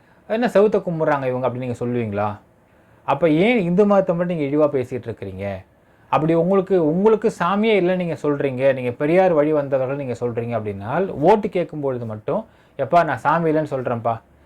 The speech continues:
நீங்க, நீங்க சாமி கும்பிட்றவங்க, இயேசுவை கும்பிட்றவங்க, அல்லாவை கும்பிட்றவங்க ஓட்டு போடாதீங்கப்பா" நீங்க சொல்லுவீங்களா?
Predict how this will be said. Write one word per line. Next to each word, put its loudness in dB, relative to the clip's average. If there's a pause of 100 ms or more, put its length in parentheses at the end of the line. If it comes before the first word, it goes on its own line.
(180)
நீங்க, -2
நீங்க 0
சாமி 2
கும்பிட்றவங்க, 0 (340)
இயேசுவை -2
கும்பிட்றவங்க, 0
அல்லாவை 2
கும்பிட்றவங்க -6
ஓட்டு 0
போடாதீங்கப்பா" -2
நீங்க -6
சொல்லுவீங்களா? -4